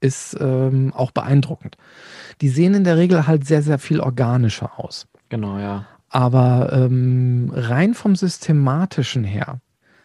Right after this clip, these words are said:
Speaker 1: so wie, ähm, John seine Sachen plant, ähm, das ist halt gut strukturiert. Er hat eben pro Raum die definierten Scares und auch die Alternativen dazu.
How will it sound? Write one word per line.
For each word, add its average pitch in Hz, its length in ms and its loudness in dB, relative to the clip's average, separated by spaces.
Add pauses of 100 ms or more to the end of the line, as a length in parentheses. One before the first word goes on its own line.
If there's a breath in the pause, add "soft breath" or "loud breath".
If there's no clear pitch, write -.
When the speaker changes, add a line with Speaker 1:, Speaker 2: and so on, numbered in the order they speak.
(120 soft breath)
Speaker 1:
so 170 340 2
wie, 175 280 0
ähm, 156 800 -2
John 151 200 0
seine 143 200 0
Sachen 139 260 -2
plant, 123 540 -4 (720 soft breath)
ähm, 123 680 2 (380)
das - 200 -2
ist - 160 -8
halt 151 220 0
gut 160 240 0
strukturiert. 151 1000 0
Er 120 240 -4
hat - 220 -6
eben 139 380 0
pro 151 380 -2
Raum 139 500 0
die 135 160 -2
definierten 139 840 2
Scares 139 520 -2
und - 160 -4
auch - 140 -8
die - 140 -6
Alternativen 139 760 -2
dazu. 185 500 -2